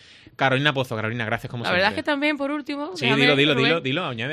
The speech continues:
Speaker 2: me
Speaker 1: añade.
Speaker 2: gustaría, mm, dar las gracias a, a todos los colaboradores que han
Speaker 1: Ujú.
Speaker 2: hecho posible la, la gala. Al principal, el Banco Medialano y su fundación, como ya te he dicho, que apadrina, amadrina el evento.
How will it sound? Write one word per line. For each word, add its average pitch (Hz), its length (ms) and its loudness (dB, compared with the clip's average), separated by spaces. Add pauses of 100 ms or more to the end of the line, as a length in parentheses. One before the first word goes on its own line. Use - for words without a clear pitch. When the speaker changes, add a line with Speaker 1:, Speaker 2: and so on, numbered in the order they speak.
Speaker 2:
me 127 80 -2
Speaker 1:
añade. 233 80 0
Speaker 2:
gustaría, 202 680 -2
mm, 247 480 -6
dar 156 140 -4
las 170 120 -8
gracias 190 440 -6
a, 156 600 -10
a - 80 -20
todos 160 180 -12
los 165 100 -8
colaboradores 170 560 -6
que 120 60 -6
han 107 60 -4
Speaker 1:
Ujú. 101 100 -2
Speaker 2:
hecho 127 160 -8
posible 151 840 -6 (180)
la, 147 540 -8 (800)
la 170 160 -2
gala. 151 220 -4
Al 147 60 -12
principal, 170 440 -4
el 170 80 -4
Banco 165 200 -6
Medialano 170 400 -4
y 165 60 -8
su 170 120 -14
fundación, 160 460 -8
como 160 200 -10
ya 147 100 -8
te 151 100 -12
he - 40 -12
dicho, 170 240 -12
que 165 100 -12
apadrina, 160 640 -8 (260)
amadrina 185 640 -4
el 180 120 -4
evento. 233 480 -4